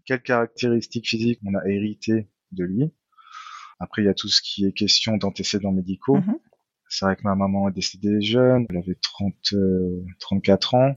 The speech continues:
Speaker 2: Ouais, elle était toute
Speaker 1: Moi,
Speaker 2: jeune.
Speaker 1: j'arrivais sur mes trente-trois ans, donc tout ça se mélangeait un peu dans ma tête.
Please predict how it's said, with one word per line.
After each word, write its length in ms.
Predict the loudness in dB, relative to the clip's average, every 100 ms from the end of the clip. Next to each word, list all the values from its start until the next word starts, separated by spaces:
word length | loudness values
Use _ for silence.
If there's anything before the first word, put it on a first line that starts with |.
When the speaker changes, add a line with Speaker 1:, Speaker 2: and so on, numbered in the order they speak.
| 0
Speaker 2:
Ouais, 160 | 0
elle 60 | 0
était 140 | -6
toute 200 | -10 -6
Speaker 1:
Moi, 160 | -2 0
Speaker 2:
jeune. 20 |
Speaker 1:
j'arrivais 300 | 0 0 0
sur 180 | -2 -2
mes 80 | -6
trente-trois 640 | -4 -6 -4 0 2 4
ans, 260 | 4 4 4
donc 220 | -2 -10
tout 160 | -6 -2
ça 300 | 2 2 2
se 180 | 0
mélangeait 400 | -2 -2 -2 -2
un 80 | -4
peu 160 | -6 -8
dans 160 | -6
ma 140 | -6 -8
tête. 500 | 0 2 2 -2